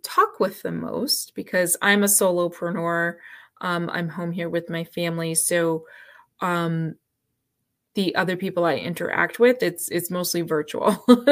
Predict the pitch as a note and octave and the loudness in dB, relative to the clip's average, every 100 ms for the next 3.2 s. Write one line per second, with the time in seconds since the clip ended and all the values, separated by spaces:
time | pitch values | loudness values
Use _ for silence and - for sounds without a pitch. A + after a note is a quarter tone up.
0 | - - - D4 B3+ G#3 A3+ A3 A3+ A3 | 4 2 -4 0 0 4 6 8 8 6
1 | F#3+ G3+ G3+ F#3+ E3+ E3+ E3+ E3+ E3+ E3+ | 8 6 4 2 2 2 0 -2 -4 -6
2 | E3 F3+ E3+ E3 E3 - _ F#3 E3+ D#3+ | -8 -6 -6 -6 -10 -14 _ -4 0 0
3 | D#3 - | -2 -6